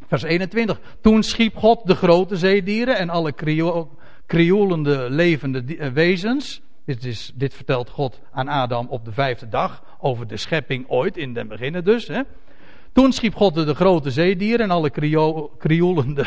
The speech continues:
<laughs> levende wezens, waarv-, levende zielen staat er trouwens, waarvan de wateren wemelen,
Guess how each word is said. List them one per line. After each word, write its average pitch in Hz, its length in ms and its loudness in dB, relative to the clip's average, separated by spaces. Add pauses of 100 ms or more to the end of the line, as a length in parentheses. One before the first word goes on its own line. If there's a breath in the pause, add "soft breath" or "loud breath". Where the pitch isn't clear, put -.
(100)
<laughs> 143 40 -10
levende 139 460 0
wezens, 190 500 0 (360 loud breath)
waarv-, 160 400 2
levende 135 480 0
zielen 160 280 -4
staat 143 240 -4
er 156 60 -8
trouwens, 139 460 -6 (320 soft breath)
waarvan 160 480 4
de 135 100 0
wateren 160 440 2
wemelen, 185 480 0